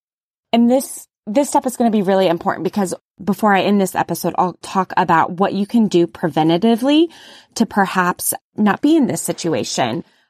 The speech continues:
If it is a, a client you love working with and you, you don't wanna see them go, what you could be doing proactively, preventatively to not maybe lose a client. So it really is important to go through and do that evaluation. Like, was there something I could have done?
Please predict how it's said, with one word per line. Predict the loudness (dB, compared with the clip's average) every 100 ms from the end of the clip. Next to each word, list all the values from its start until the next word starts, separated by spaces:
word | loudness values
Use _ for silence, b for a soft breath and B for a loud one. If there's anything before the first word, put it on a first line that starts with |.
| -4
If | -2
it | 2
is | 2 2
a, | 2 0
a | -4
client | -4 -4 -2
you | -2
love | -4 -2
working | -2 0 2 2
with | 4 2 0
and | 0
you, | 2 0 -2
you | -2
don't | 0 -2
wanna | -4
see | -6 -2
them | -2 -2
go, | 0 2 2 -2 -6 _
what | -10 -4 -2
you | 0
could | -2 0
be | 0
doing | 2 2 2 2 -2
proactively, | -6 -4 -2 -2 -4 -2 -2 -2 -2 -2 -2 -4 B B _
preventatively | 0 2 2 2 0 -2 0 0 0 -2 -8 b b _ -2
to | 2 2 2 0 -2 -6 -10 -6
not | -4 -4 -4
maybe | 0 2 2
lose | 2 -2
a |
client. | -2 0 -2 -4 _ _ _ _ _ _
So | -2 2
it | 2
really | 2 2 2
is | 0
important | -2 -4 -8
to | -4
go | 0 0
through | 0 -2
and | 0 -2
do | 0 2
that | 2
evaluation. | 2 0 0 -2 -6 -10 -16
Like, | -14
was | -12 -10
there | -8
something | -4 -4 0
I | -2
could | 0
have | -4 -2
done? | 0 2 2 2